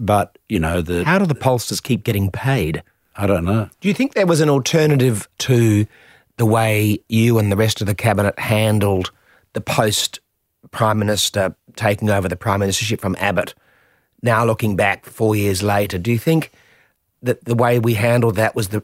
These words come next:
Speaker 2: was the right
Speaker 1: What,
Speaker 2: way?
Speaker 1: in what sense?
Speaker 2: Well, we decided we were gonna get on with the job
Speaker 1: Yeah.
Speaker 2: and that virtue would be its own reward. And as you pointed
Speaker 1: Mm-hmm.
Speaker 2: out, we made policy decisions, we
Speaker 1: Mm.
Speaker 2: implemented them.
Speaker 1: Mm.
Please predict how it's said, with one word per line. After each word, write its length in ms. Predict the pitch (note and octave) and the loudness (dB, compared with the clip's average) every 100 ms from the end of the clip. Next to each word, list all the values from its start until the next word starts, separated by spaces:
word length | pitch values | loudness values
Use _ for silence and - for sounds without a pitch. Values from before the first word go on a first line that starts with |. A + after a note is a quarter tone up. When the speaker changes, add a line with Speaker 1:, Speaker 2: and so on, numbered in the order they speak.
| - | -2
Speaker 2:
was 200 | A2+ F#2+ | -2 0
the 80 | |
right 300 | G2 G2 A#2+ A#2+ | 0 2 0 2
Speaker 1:
What, 180 | A2+ | 2
Speaker 2:
way? 100 | B2 | 4
Speaker 1:
in 140 | A2+ G#2+ | 4 4
what 180 | G2+ - | 2 0
sense? 500 | - F2 D#2 - - - | -4 -4 -4 -10 -14 -2
Speaker 2:
Well, 300 | F#3+ F#3 - _ _ _ _ _ | 0 2 -2 _ _ _ _ _
we 400 | C#3+ D3+ C3+ - _ _ _ | 0 2 0 -4 _ _ _
decided 440 | C#3+ C3+ E3+ E3 C#3+ | -2 2 4 4 2
we 60 | |
were 60 | B2+ | 2
gonna 160 | B2+ A#2 | 2 2
get 180 | A2+ | 2
on 160 | B2+ A#2+ | 2 2
with 120 | A2+ | 0
the 80 | F2 | -4
job 400 | D#2 G2 A2+ C3 - | -4 0 0 -2 -2
Speaker 1:
Yeah. 360 | A#2 G2+ G2+ D3+ C3+ | 2 2 2 -2 -6
Speaker 2:
and 280 | A#2 A2+ G#2+ - | -2 -2 -2 -6
that 120 | - A2+ | -10 -2
virtue 440 | A#2+ C3 - A#2+ | 0 0 0 0
would 140 | A2 | 2
be 140 | F#2 G#2+ | 2 0
its 180 | F#2 B2 | 0 2
own 260 | A2 G#2 | 2 2
reward. 440 | F#2+ F2+ F#2 A2 C3 | 0 0 0 2 2
And 100 | A2 | 2
as 120 | G2+ | 0
you 100 | G2+ | -2
pointed 340 | - A2 G2+ | 0 2 4
Speaker 1:
Mm-hmm. 80 | F#2+ | 4
Speaker 2:
out, 220 | G2+ G2 - _ _ _ _ | 2 -2 -6 _ _ _ _
we 420 | G2 G#2+ G#2 G2+ - - _ _ _ _ - | -4 0 0 -2 -6 -20 _ _ _ _ -4
made 340 | B2+ B2+ C3 | 0 2 0
policy 360 | A#2+ B2+ A#2+ B2+ | 2 2 2 0
decisions, 480 | A2 - A#2+ A2 G#2 | -2 0 0 0 0
we 140 | G2+ | 2
Speaker 1:
Mm. 40 | B2 | 2
Speaker 2:
implemented 500 | A#2+ A#2+ A#2+ G#2+ G2+ | 2 2 2 2 0
them. 240 | F2 G#2+ G2+ | 0 0 2
Speaker 1:
Mm. 340 | B2+ A2 F#2 | 2 2 0